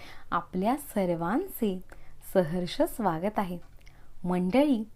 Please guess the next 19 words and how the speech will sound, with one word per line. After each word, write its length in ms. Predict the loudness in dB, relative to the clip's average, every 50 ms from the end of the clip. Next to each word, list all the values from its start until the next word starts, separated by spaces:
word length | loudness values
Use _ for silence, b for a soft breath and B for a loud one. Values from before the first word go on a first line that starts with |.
| b b b b b b 0
आजच्या 480 | 0 0 0 0 -6 -4 0 2 2 4
व्हिडिओत 420 | 4 4 4 4 4 2 0 0 -2 -4 -8 -14 -14 -10 -6 -4
आपण 360 | -4 0 4 6 6 6 6 6
पाहणार 360 | 4 6 6 6 6 6 6 4
आहोत 280 | 2 0 0 -2 -4 -4 -8 b b b b b b b b -8 0 6
टॉप 260 | 6 8 8 6 4 4 4
ट्वेंटी 560 | 6 6 6 6 2 0 0 0 0 0 0 -4 -6 -12 -14 -8 -4
नवरीचे 640 | 0 0 2 2 2 4 4 4 4 4 6 6 6
उखाणे, 440 | 6 6 2 -6 -10 -8 -8 -8 -8 -10 -10 -12 -12 -12 -12 -14 -16 -14 -14 b b b b b b b b b -4 0
जे 160 | 2 2 4
लहान 420 | 2 2 0 2 2 4 6 6 6
आहेत 460 | 6 6 2 0 -4 -16 -14 -8 -4
आणि 200 | 0 4 4 4
सोपे 540 | 2 2 0 2 2 0 0 -4 -2 0 0
आहेत, 160 | 0 0 -4 -10 -20 -18 b b b b b b b b b b 2
सहज 360 | 4 6 8 8 8 8 8 8
लक्षात 540 | 6 6 4 4 2 0 4 4 4 6 6
राहण्यासारखे 720 | 6 8 8 10 8 8 6 4 2 2 0 -2 -2 0 0
आहेत. 240 | 2 2 0 -2